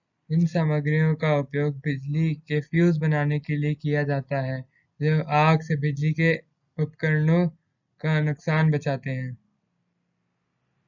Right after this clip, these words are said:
जब एक विद्युत प्रवाह एक तार के माध्यम से बहती है,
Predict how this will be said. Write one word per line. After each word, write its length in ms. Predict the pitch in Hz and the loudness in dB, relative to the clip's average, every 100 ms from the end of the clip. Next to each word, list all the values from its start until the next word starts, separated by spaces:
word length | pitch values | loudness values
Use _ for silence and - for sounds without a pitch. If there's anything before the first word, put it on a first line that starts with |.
| _ _ _ _ _ _ _ _ _ _ _ _ _ _ 147 | _ _ _ _ _ _ _ _ _ _ _ _ _ _ -2
जब 140 | 151 | 4
एक 140 | 170 160 | 6 6
विद्युत 460 | 170 143 170 180 | 2 2 0 0
प्रवाह 380 | 170 156 143 147 | 0 0 2 2
एक 260 | 156 156 165 | 2 0 4
तार 240 | 170 175 | 4 4
के 160 | 160 175 | 0 0
माध्यम 380 | 165 143 160 156 | 0 2 2 2
से 140 | 170 | 2
बहती 460 | 151 147 143 147 143 | 2 0 -2 -6 -4
है, 280 | 143 160 | -4 -6